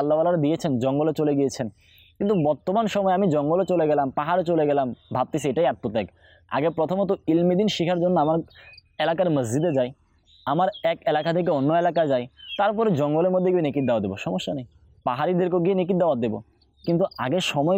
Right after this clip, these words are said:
কোরবানি দেওয়ার মন মানসিকতা তৈরি করতে হবে। যদি এই মন মানসিকতা তৈরি না হয়, তাহলে আমরা তো মুসলমান থাকবো, কিন্তু আল্লাহওয়ালাদের যে তরিকা ছিল, আম্বিয়ে কেরামের যে তরিকা ছিল, পদ্ধতি ছিল, হয়তো সেটার মধ্যে আমরা অন্তর্ভুক্ত থাকবো না।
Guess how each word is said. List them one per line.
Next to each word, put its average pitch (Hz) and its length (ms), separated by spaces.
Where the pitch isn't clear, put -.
কোরবানি 151 380
দেওয়ার 190 160
মন 143 200
মানসিকতা 202 420
তৈরি 202 180
করতে 131 220
হবে। 95 140
যদি 160 140
এই 190 140
মন 151 180
মানসিকতা 170 320
তৈরি 175 260
না 123 60
হয়, 120 160
তাহলে 185 300
আমরা 185 180
তো 196 60
মুসলমান 147 480
থাকবো, 104 240
কিন্তু 185 160
আল্লাহওয়ালাদের 185 600
যে - 40
তরিকা 180 320
ছিল, 131 120
আম্বিয়ে 160 320
কেরামের 170 320
যে 196 60
তরিকা 165 300
ছিল, 135 140
পদ্ধতি 202 360
ছিল, 127 140
হয়তো 160 260
সেটার 160 240
মধ্যে 156 160
আমরা 143 160
অন্তর্ভুক্ত 110 360
থাকবো 95 260
না। - 40